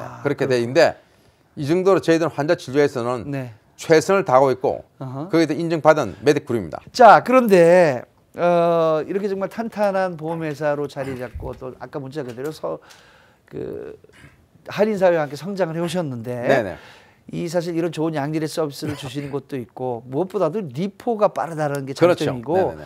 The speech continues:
Speaker 2: 뭐 두말도 안 한다 그러더라고요.
Speaker 1: 네.
Speaker 2: 그런데 이런 서비스 외에
Speaker 1: 네.
Speaker 2: 한인 커뮤니티를 위해서 또 많은 어떤 그 외적인
Speaker 1: 네.
Speaker 2: 도네이션이라든지 또 문화 활동이라든지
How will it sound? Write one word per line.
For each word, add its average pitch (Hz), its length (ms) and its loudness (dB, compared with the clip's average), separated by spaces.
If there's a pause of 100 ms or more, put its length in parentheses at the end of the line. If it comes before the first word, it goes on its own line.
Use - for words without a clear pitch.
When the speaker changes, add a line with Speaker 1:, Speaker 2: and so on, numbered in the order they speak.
(160)
Speaker 2:
뭐 143 100 -10
두말도 190 380 2
안 143 120 2
한다 160 240 2
그러더라고요. 139 480 -2
Speaker 1:
네. 123 80 -12
Speaker 2:
그런데 160 640 2 (420)
이런 190 260 2
서비스 180 460 -2
외에 135 560 -2
Speaker 1:
네. 117 280 -6
Speaker 2:
한인 185 540 -6
커뮤니티를 170 600 -10
위해서 143 300 -6
또 165 120 -10
많은 139 560 -8
어떤 127 300 -10
그 127 160 -14
외적인 143 720 -8
Speaker 1:
네. 226 60 -18
Speaker 2:
도네이션이라든지 127 1080 -6
또 131 100 -8
문화 139 260 -8
활동이라든지 123 580 -12